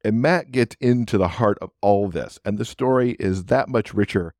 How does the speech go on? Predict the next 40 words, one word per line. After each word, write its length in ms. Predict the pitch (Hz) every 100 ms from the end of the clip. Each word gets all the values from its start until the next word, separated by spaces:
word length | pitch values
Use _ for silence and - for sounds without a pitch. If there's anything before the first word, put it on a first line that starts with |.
| _ _ _
as 200 | - 107
we 100 | 104
see 300 | - 127 123
what 160 | 110 104
it 80 | -
takes 280 | 113 98
for 140 | - 90
Theo 380 | - 117 110 98
to 160 | -
know 260 | 90 107 101
that 180 | 85 78
he 140 | 104
can 340 | - 165 175 139
be 180 | 104
loved, 480 | 92 87 78 78 - _ _ _ _ _
and 160 | - 98
for 100 | 90
Sheldon 420 | - 139 123 101
to 140 | -
realize 500 | 92 104 98 92 87
that 140 | 85 -
Theo 340 | 104 107 92
is 140 | 90 -
also 320 | 98 101 -
the 140 | 147 82
guy 200 | 76 73
for 200 | 73 67
him. 360 | 78 - 87 _ _ _ _ _ _ _ _ _ _
These 200 | 120 131
two 180 | - 139
go 220 | 127 117
through 320 | - 110 107
a 120 | - 87
lot 440 | 90 82 65 -
to 80 | 87
get 180 | 87 -
to 80 | 80
their 160 | 71
happy 420 | 85 80 - 76
ending, 320 | 73 - 62